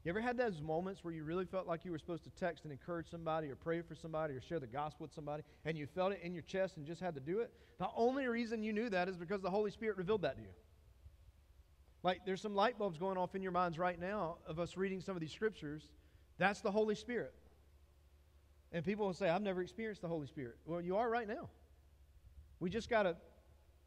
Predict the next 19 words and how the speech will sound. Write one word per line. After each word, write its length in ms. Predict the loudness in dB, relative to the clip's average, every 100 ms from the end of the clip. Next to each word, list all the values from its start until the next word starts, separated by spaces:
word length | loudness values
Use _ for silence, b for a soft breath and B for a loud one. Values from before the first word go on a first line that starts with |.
| -20 -20 -20 -20 -8
put 140 | -4 -2
some 100 | 0
handles 340 | 0 0 0
on 120 | -2
it 60 | -2
and 80 | -4
figure 220 | 0 2
out 200 | 2 0
what, 220 | -2 -2
what 140 | -2 -2
he 120 | 0
is. 280 | 0 0 -2
And 100 | -6
so 100 | -4
there's 180 | -4
this 140 | -6 -2
light 280 | 2 4 2
of 120 | -4
consciousness. 720 | -4 -4 -6 -12 -16 -18 -20